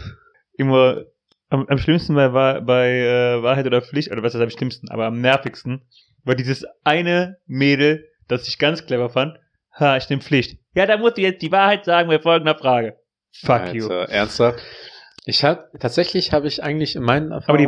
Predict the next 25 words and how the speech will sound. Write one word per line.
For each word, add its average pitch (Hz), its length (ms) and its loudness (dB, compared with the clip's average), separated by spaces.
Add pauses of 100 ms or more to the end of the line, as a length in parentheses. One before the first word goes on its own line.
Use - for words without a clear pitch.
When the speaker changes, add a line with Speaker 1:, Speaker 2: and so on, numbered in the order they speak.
Speaker 1:
halt - 80 -
Speaker 2:
Erfahrungen 143 60 -4
Speaker 1:
nicht 123 140 -8
mehr 113 80 -6
unter 110 180 -4
uns. 110 200 -6
Sie 131 100 -4
hat, - 240 -8
äh, 123 40 -2
einen 127 380 4 (240)
Sturz - 280 2
die 135 80 0
Treppe 117 220 0
runter 113 200 -4
nicht 113 160 -8
überlebt. 110 360 -12 (340)
Speaker 2:
Ja. 98 380 -8 (600)
Nicht, 120 180 -4
sie 107 100 0
Speaker 1:
Ja. 113 120 0
Speaker 2:
ha-, 113 80 -12
sie 104 220 -2
hatte 110 220 -2
die 101 160 -4
Wahl. 98 320 4